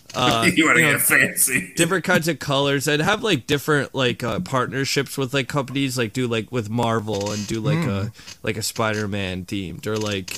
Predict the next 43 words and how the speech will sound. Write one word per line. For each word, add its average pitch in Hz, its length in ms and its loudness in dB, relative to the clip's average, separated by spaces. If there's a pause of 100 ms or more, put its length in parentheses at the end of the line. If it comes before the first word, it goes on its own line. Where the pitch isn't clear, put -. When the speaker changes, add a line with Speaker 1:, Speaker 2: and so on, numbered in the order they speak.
(100)
Speaker 1:
D 117 180 0
C 107 200 -2
do 104 220 -2
Batman 98 520 -8
themed, 80 180 -14
or, 92 140 -10
like, 98 360 -10 (360)
like, 135 360 0
obscure 135 680 2
ones, 107 460 -2
like, 104 300 -4
you 123 100 -6
know, 107 140 -2
weird 107 420 -2
shows 95 420 -4
or 85 60 -6
movies 98 400 -8
or - 80 -10
whatever. 67 400 -12 (240)
Um, 113 400 -2
I 190 100 0
don't 190 140 2
know. 113 180 -2
I 123 120 0
don't, 131 160 -6
I 127 100 -2
don't 131 220 -2
know 104 260 -4 (400)
off 107 160 -6
the 104 80 -6
top 104 240 -4
of 78 40 -16
my 101 140 -4
head 98 200 -6
what 101 120 -6
I 98 60 -2
would 95 180 -6
do. 98 200 -6
Just - 320 -14
something 120 320 -6
cool, 107 400 -2
something 98 340 -8
different, 101 520 -6